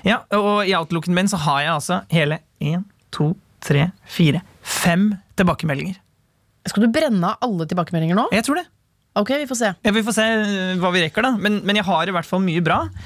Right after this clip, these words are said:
Speaker 2: Og det er jo det som er, eh, grunnlaget for denne, dette ish-produktet,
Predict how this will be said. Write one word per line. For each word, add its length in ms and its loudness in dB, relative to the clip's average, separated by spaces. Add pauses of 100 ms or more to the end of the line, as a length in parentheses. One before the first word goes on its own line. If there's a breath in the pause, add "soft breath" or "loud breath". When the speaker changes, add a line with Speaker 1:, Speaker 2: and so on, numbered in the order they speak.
Speaker 2:
Og 80 4
det 80 6
er 140 2
jo 60 -6
det 280 0
som 100 -4
er, 200 0
eh, 160 0
grunnlaget 640 0
for 240 -4
denne, 480 -2
dette 180 -2
ish-produktet, 720 0